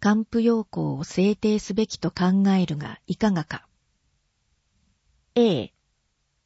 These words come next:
租税の債権債務を早期に確定し、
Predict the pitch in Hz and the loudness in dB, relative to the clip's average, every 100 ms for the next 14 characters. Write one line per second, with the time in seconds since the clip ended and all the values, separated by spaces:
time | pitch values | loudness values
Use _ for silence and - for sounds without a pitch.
0 | _ - - 202 214 247 247 233 240 - | _ -14 -2 -2 2 2 2 -2 -4 -2
1 | 233 240 - 247 247 254 247 202 165 151 | -2 -2 -2 -4 -2 -2 0 0 -2 -2
2 | - 247 240 - 170 160 151 - - 175 | -2 0 0 -2 -4 -4 -8 -10 -4 -2
3 | 170 - 165 156 | -2 -4 -6 -6